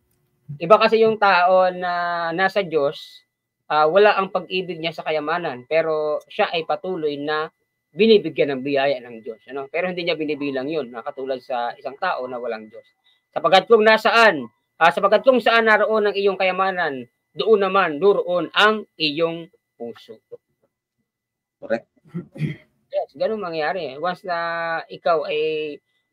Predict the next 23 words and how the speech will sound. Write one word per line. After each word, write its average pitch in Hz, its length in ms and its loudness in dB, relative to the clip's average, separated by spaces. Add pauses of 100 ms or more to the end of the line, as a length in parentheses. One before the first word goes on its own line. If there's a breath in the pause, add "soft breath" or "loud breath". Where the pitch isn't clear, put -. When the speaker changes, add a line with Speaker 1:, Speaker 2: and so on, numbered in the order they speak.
(140)
Speaker 1:
ah, 143 240 0
mas 151 160 -2
pinapahalaga 156 560 -2
mo 151 160 -4
talaga 147 240 -2
yung 147 160 -2
kayamanan, 139 760 -6 (400)
talagang 220 320 0
mawawala 135 560 2
ang 127 160 -18
Panginoon, 127 480 -6
ano? 143 200 -6 (1120)
Mas 147 280 -6
siya 165 240 0
yung 156 80 -2
mas 147 200 -2
ipa-prioritize 131 920 -2
mo 123 80 -8
dahil 139 320 0
nandyan 139 360 0
ang 117 80 -10
puso 120 360 -10
mo. 110 160 -14